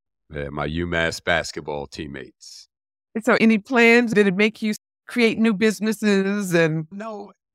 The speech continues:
Speaker 1: I wouldn't say that, but actually what, what did come out of it was something that I had read and I've talked a little bit about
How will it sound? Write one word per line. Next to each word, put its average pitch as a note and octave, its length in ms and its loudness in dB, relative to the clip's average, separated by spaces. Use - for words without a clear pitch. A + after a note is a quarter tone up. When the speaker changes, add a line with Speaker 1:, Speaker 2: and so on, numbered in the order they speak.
Speaker 1:
I E3+ 60 -10
wouldn't G#3 260 -10
say F#3 200 -6
that, D#3 440 0
but B2 180 -6
actually C#3+ 540 -8
what, G#2+ 160 -6
what G#2 240 -10
did C#3 300 -8
come F#2+ 240 -6
out G#2+ 260 -2
of F2 100 -10
it D#2 220 -8
was E2+ 160 -12
something G2 320 -8
that F2 100 -8
I F2 140 -2
had E2 260 -8
read E2+ 160 -4
and D#2+ 140 -8
I've D#2+ 100 -10
talked G2+ 300 -4
a F#2+ 40 -8
little D#2+ 180 -8
bit D2+ 160 -10
about D#2 380 -6